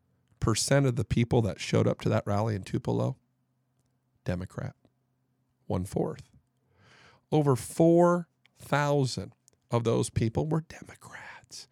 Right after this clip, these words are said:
Now, I'm gonna tell you, I'm a Republican. Well, I'm actually conservative. I wouldn't show up to a campaign rally for Joe Biden. I wouldn't show up for a campaign rally for Elizabeth Warren.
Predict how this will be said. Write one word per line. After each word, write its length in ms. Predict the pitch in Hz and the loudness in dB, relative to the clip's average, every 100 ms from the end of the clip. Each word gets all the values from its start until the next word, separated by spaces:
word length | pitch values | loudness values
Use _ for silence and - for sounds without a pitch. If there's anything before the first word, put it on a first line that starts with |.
| _ - - | _ -20 -2
Now, 80 | 185 | 2
I'm 60 | 220 | 4
gonna 100 | 233 | 4
tell 220 | 233 220 | 4 4
you, 140 | 113 - _ _ _ _ _ | 2 -4 _ _ _ _ _
I'm 140 | 113 127 | 2 4
a 80 | |
Republican. 640 | 175 - 110 117 127 - 214 _ | 4 6 4 4 -4 -6 -8 _
Well, 100 | 165 | 2
I'm 60 | 196 | 2
actually 300 | 165 - 104 | 2 0 -2
conservative. 840 | 92 92 98 101 104 92 127 - _ _ _ _ _ _ - - - - - _ - | -4 -4 -2 0 0 -2 -8 -10 _ _ _ _ _ _ -20 -20 -20 -20 -20 _ 0
I 100 | 139 | 6
wouldn't 280 | 220 233 180 | 6 4 2
show 220 | 110 90 | 2 2
up 160 | - - | -2 0
to 220 | 104 92 | 2 2
a 280 | 85 85 - | 0 -4 -6
campaign 480 | - 92 82 90 85 | -4 -2 0 0 -2
rally 240 | 85 85 | -6 -6
for 120 | - | -6
Joe 200 | 92 87 | -6 -6
Biden. 380 | 85 95 95 123 - _ _ _ _ _ _ _ _ _ _ _ _ - - | -6 -8 -8 -10 -12 _ _ _ _ _ _ _ _ _ _ _ _ -4 4
I 80 | 127 | 6
wouldn't 280 | 185 170 | 6 4
show 180 | - 131 | 6 8
up 120 | 120 | 8
for 180 | - 110 | 6 4
a 80 | 95 | 4
campaign 480 | - 101 95 92 90 | 2 0 2 2 0
rally 260 | 95 95 | -4 -4
for 160 | 90 98 | -4 -6
Elizabeth 420 | 92 - - - | -6 -6 -8 -6
Warren. 320 | 101 95 135 | -4 -4 -6